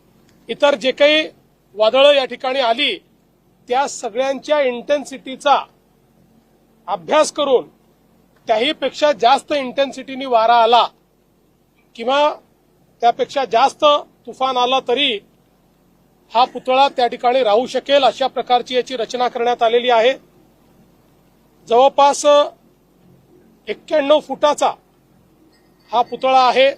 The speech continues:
ज्याच्यामध्ये दहा फुटाचं पेडेस्ट्रल आहे. आणि आताच शिवेंद्रराजे मला सांगत होते की बहुधा देशातला महाराजांचा सर्वात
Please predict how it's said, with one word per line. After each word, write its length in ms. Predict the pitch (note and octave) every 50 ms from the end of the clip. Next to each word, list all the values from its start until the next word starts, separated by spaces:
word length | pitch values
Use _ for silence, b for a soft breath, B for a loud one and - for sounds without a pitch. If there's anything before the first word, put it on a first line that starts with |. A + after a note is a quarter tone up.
| _ _ _ _ _ _ _ _ _ _ _ _ _ _ _ _ _ _ _ _ _ -
ज्याच्यामध्ये 440 | A3+ A3 - B3+ A#3+ B3 B3+ C4+ C4
दहा 260 | C#4 A3+ G3+ A#3+ B3+
फुटाचं 420 | - - B3 - B3+ A#3 - C4+
पेडेस्ट्रल 580 | - - A#3 A3+ C#4+ D4+ - - D4 D4 C4+ A#3
आहे. 240 | F3+ C#3+ - - _ _ _ _ _ _ _ _ _ _ _ _ _ _ _ _ _ _ _ _
आणि 120 | G#3 G#3+ A#3+
आताच 400 | A#3 A3+ - - C#4 C#4 C#4 - D4 C#4+ C#4+ C#4+ C#4 C#4+ E4 - _ _ _ _ _
शिवेंद्रराजे 600 | - A3 A3 A#3+ C4 C4 C4 B3+ B3+ B3 - C4
मला 200 | B3 B3 B3+ B3+
सांगत 360 | - - A3 G#3+ A3+ B3+ -
होते 280 | A#3+ A#3 - - B3+ C4
की 340 | C4 - C4+ C#4 C#4 C#4+ C#4+ - - _ _ _ _ _ _ _ _ _ _ _ _ _ _ _ _ _ _ _
बहुधा 480 | - G3 F#3+ B3 C4 C#4+ C4+ A3+ D#3+ - - _ _ _ _ _ _ _ _ _ _ _ _ _ _ _ - - _ _ _ _ _ _ _ _ _ _
देशातला 760 | - G#3 A3+ A3 - - C#4 C4+ C4 - C4+ C4 C4+ C#4+ D4
महाराजांचा 880 | C4+ A#3 G#3+ F#3 G#3 A3+ B3 B3+ B3+ A3 B3 A#3+ A#3 - - C4+ C4+
सर्वात 460 | B3 - - - B3 G#3+ A3 B3+ C#4